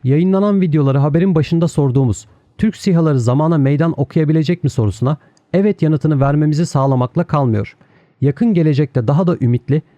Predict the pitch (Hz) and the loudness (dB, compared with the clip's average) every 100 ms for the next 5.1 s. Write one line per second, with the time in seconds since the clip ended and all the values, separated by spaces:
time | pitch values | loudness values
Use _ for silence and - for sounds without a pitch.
0 | - 127 117 117 - 160 175 180 190 185 | -6 -4 0 -2 -2 -2 -2 0 0 0
1 | 165 147 175 170 180 151 110 120 110 104 | 0 -2 -2 -2 0 -2 -2 0 0 -2
2 | 143 139 117 110 104 - _ _ _ _ | -2 -2 0 -2 -6 -14 _ _ _ _
3 | _ - 147 202 - 226 220 170 196 - | _ -2 0 0 0 -2 -2 -2 -2 -2
4 | 113 - _ - 214 - - 170 127 104 | -4 -6 _ -4 -4 -4 -2 0 2 0